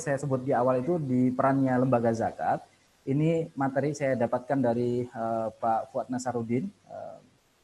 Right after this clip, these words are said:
di Wakaf Pusat, di Kementerian Agama.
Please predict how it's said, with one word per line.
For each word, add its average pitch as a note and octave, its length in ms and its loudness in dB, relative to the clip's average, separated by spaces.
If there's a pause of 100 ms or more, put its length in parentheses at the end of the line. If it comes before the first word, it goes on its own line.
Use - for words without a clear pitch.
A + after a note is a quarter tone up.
(440)
di A2 320 -4
Wakaf A2+ 400 -2
Pusat, - 400 -4
di A#2 80 -8
Kementerian A#2 400 -4
Agama. G#2+ 560 -6